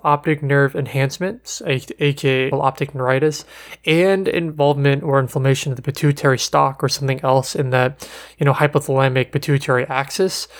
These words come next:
then that's probably actually sarcoid. Sarcoid also loves to affect the pituitary or the H P A axis. So if you have that in combination with atypical optic neuritis, then you can view it as highly likely to be sarcoidosis.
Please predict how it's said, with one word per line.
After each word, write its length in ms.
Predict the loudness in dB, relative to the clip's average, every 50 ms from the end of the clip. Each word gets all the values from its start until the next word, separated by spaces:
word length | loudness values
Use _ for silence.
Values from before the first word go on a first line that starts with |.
| -20 -20 -8 -2
then 100 | 0 2
that's 160 | 2 2 0
probably 400 | -2 -2 -2 0 0 2 2 2
actually 200 | 2 0 -2 -4
sarcoid. 580 | -4 0 0 0 0 -2 -2 -4 -2 -4 -4 -8 -12 -20 -10
Sarcoid 520 | -4 0 0 0 0 0 0 2 2 2 2 2
also 300 | 2 2 2 2 2 2
loves 240 | 2 0 0 -2 -2
to 80 | -4
affect 300 | -4 0 0 -2 -2 -2
the 60 | -6
pituitary 840 | -6 -6 -6 -4 -4 -4 -4 -2 0 2 2 2 2 0 0 -4 -6 _ _ _ _ _ _ _ _ _ _ _ _ _ _ -14 -6 -2
or 180 | 0 2 2
the 120 | 2 2 0
H 200 | 0 -2 -2 -2
P 120 | 0 0
A 160 | 0 2 0
axis. 480 | 0 -2 -2 -4 -4 -4 -4 -4 -6 -10 -18 -20 -18 -12 -6
So 120 | -2 -2
if 60 | 0
you 80 | 2 2
have 80 | 2
that 180 | 2 2 0 0
in 60 | 0
combination 640 | 0 0 0 0 0 0 2 2 2 2 2 0 0
with 80 | 0 0
atypical 640 | 0 0 0 -2 -6 -6 -4 0 0 2 2 2
optic 320 | 2 0 0 -2 -4 -4 -2
neuritis, 480 | 0 2 2 2 2 2 0 -4 -6 -10 -14 -20 -20 -10 -4
then 100 | 0 0
you 60 | 2 2
can 320 | 2 2 2 0 -2 -4 _ -20 -20 -16 -16 -16 -16 -16 -18 _ _ _ -6
view 200 | -2 0 2 2
it 60 | 2
as 140 | 2 0 -2
highly 260 | -2 0 0 0 2
likely 300 | 2 0 0 0 0 -2
to 60 | -2
be 120 | -2 -6 -6
sarcoidosis. 800 | -2 -2 -4 -2 -2 -4 -4 -4 -4 -6 -6 -6 -10 -10 -12